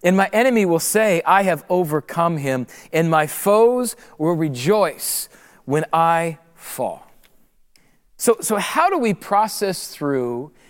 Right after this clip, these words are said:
these moments of frustration, of hurt, of all this stuff that's happening in the world around us with God?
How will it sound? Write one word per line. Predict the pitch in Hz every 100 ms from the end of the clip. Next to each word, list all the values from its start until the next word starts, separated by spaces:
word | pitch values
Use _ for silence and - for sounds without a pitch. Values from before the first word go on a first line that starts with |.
| - 143
these | 196 175
moments | 175 185 196 190 185
of | -
frustration, | 170 160 - 131 123 147 170 143 _ _ _ _ _ _ _ -
of | 147
hurt, | - - 175 - - - _ _ _ _
of | 147 156
all | 156 180 214
this | 202 180
stuff | - 175 -
that's | 156
happening | 175 165 - 170
in | 156
the | 147
world | 147 151
around | 139 135 135 139
us | 143 - - _
with | 123 135 -
God? | - 101 90